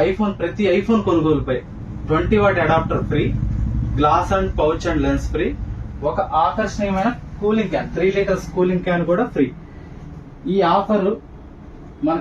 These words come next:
కస్టమర్లకు, ఫాలోవర్స్ ఈ ఆఫర్ లభిస్తుంది. బజాజ్ ఫైనాన్స్ కూడా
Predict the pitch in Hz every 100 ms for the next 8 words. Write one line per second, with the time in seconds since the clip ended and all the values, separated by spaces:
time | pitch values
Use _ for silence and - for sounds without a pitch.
0 | - 165 196 190 185 180 196 214 - 156
1 | 160 156 143 190 202 - - - - -
2 | - - - 143 143 147 160 143 139 147
3 | - 139 156 262 - - - - - 196
4 | 196 190 190 180 175 170 151 165